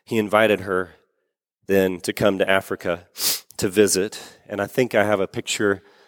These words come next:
So this is Svi on, uh, she's on, on the right in the, the darker blouse there with this village.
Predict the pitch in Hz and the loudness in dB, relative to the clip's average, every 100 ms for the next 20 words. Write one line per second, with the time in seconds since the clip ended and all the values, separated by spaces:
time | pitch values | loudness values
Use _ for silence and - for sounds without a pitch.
0 | - - 113 117 117 104 - - - - | -6 -2 2 2 2 0 -2 -2 0 4
1 | 139 120 117 117 120 117 113 113 117 107 | 6 6 6 4 4 6 6 2 -2 4
2 | 104 98 95 - - _ _ _ _ - | 6 6 4 -2 -20 _ _ _ _ -6
3 | 113 107 104 107 - 101 104 101 98 90 | -2 2 2 2 0 0 2 4 4 2
4 | 90 - - _ _ _ _ _ _ _ | -4 -12 -20 _ _ _ _ _ _ _
5 | _ _ - 98 95 95 95 101 92 101 | _ _ -10 -8 -4 -6 -6 -8 0 2
6 | 95 98 90 90 90 90 92 - - - | 2 0 -4 0 2 2 0 -2 -2 -6
7 | - _ _ _ 95 104 101 101 98 101 | -16 _ _ _ 0 4 6 4 0 -2
8 | 101 101 98 95 95 92 90 - - | 0 0 0 0 2 4 2 -2 -8